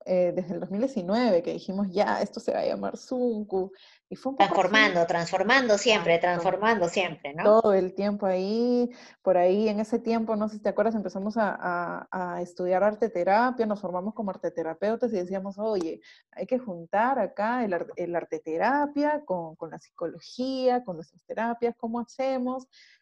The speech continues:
Speaker 1: que nuestro centro sea súper bonito, súper rosado?" <laughs> Y con ma-, y con
Speaker 2: <laughs>
Speaker 1: mandalas, y con atrapasueños, y etcétera, ¿no? Y así más o menos fue surgiendo Zunku.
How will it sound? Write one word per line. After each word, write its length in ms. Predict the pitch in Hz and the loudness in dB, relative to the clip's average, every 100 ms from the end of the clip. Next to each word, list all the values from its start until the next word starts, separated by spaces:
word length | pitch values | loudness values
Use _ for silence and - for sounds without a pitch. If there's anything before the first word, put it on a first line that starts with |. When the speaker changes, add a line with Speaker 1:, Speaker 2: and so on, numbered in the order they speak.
| _ | _
Speaker 1:
que 160 | - 185 | -6 -4
nuestro 240 | 180 - | -4 -14
centro 300 | - 196 196 | -10 -10 -8
sea 180 | 220 214 | -2 -2
súper 300 | 214 202 220 | -2 -2 2
bonito, 680 | 226 170 175 233 254 254 220 | 2 2 -2 -4 -2 -2 -4
súper 240 | 208 220 | -2 -4
rosado?" 680 | - - - 226 220 214 226 - | -4 -8 0 4 6 4 2 0
<laughs> 420 | 277 381 - - _ - 605 392 320 | 0 0 -2 -14 _ -8 -6 -6 -6
Y 120 | 214 196 | -4 0
con 200 | 185 180 175 | 0 0 -2
ma-, 140 | 170 | -2
y 120 | 202 | -2
con 200 | 202 185 | 2 0
Speaker 2:
<laughs> 0 | |
Speaker 1:
mandalas, 840 | 175 175 190 240 226 220 220 214 214 | 2 -2 0 2 4 4 2 2 -4
y 120 | - | -8
con 600 | 180 170 170 160 160 156 | -8 -8 -10 -12 -16 -18
atrapasueños, 840 | - 180 - 165 - 220 208 208 190 | -16 -12 -10 -12 -6 -4 -2 -4 -6
y 60 | |
etcétera, 480 | - - 175 175 - | -6 -2 -2 -2 -8
¿no? 140 | 180 254 | -6 -2
Y 80 | |
así 180 | 247 247 | -2 -2
más 200 | 233 254 | -6 -6
o 60 | 196 | -8
menos 320 | 202 226 247 _ _ _ | -6 -6 -8 _ _ _
fue 100 | 208 | -8
surgiendo 680 | 208 226 202 - 196 190 196 | -6 -6 -8 -6 -4 -4 -8
Zunku. 680 | - - 202 165 156 - | -10 -8 -6 -6 -12 -20